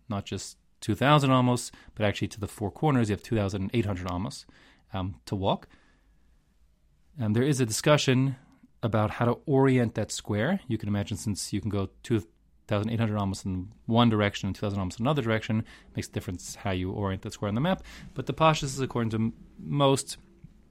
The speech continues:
the square is oriented according to the cardinal directions of a map, meaning that it's two thousand amos north, east, south, and west,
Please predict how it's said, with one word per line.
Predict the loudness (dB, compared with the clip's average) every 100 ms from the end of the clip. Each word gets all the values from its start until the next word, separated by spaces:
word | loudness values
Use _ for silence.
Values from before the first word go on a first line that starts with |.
| -20 -20 -10 -2
the | -2
square | 0 4 6 6
is | 4 2
oriented | 2 4 4 4 2 0 -4 _ _ _ _ _ -10
according | 0 4 4 4
to | 2
the | 2 2 2 0 -4 _ -10
cardinal | 0 2 2
directions | 2 0 0 -2 -4 -8 -16 -20 _ _ -8
of | -6 -6 -10 -20 _ _
a | -2
map, | 0 0 -4 -20 -20 -20 _ 2
meaning | 4 6 2 -2 -14 -20 -12
that | -6 -4
it's | -6 -6
two | 0
thousand | 2 2
amos | 2 2 -2 -4 0
north, | 2 2 0 -4 -20 -20 -20 -8
east, | -2 -2 -4 -10
south, | -2 -2 -2
and | 0
west, | 4 4 2